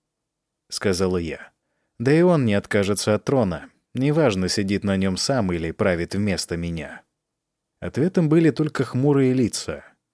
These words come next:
Холод от камней начал просачиваться через циновку, и колени заледенели, а с ними и все мои надежды. Куда бы мы отсюда ни отправились,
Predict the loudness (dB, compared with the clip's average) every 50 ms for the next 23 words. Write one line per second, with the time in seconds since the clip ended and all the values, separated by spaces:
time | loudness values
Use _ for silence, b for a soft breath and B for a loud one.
0 | _ _ _ _ _ _ _ _ _ _ -8 -2 0 2 2 2 2 2 0 0
1 | 0 0 0 2 2 2 2 2 2 2 0 0 0 -2 -4 -4 -2 0 -2 0
2 | 0 0 0 0 0 0 0 0 0 0 -2 -4 -6 -4 -2 -2 -2 -2 -4 -4
3 | -4 -2 0 0 0 0 -2 -4 -6 -6 -6 -6 -6 -8 -8 -4 -2 -2 0 2
4 | 2 2 0 0 0 0 0 0 -2 -2 -2 0 0 0 2 0 0 -2 -4 -8
5 | -14 _ _ _ _ _ _ _ _ -10 -8 -6 -4 -4 -2 0 0 0 0 0
6 | 0 -2 -4 -4 -4 -2 -2 0 0 0 0 0 -2 -2 0 0 0 0 -2 -4
7 | -10 -12 -12 -14 -18 _ _ _ _ _ _ _ _ _ _ _ _ -12 -10 -6
8 | -4 -2 0 0 0 2 2 2 0 0 0 0 0 2 2 2 2 0 -2 -2
9 | -2 0 2 2 2 2 0 -2 -6 -8 -10 -12 -14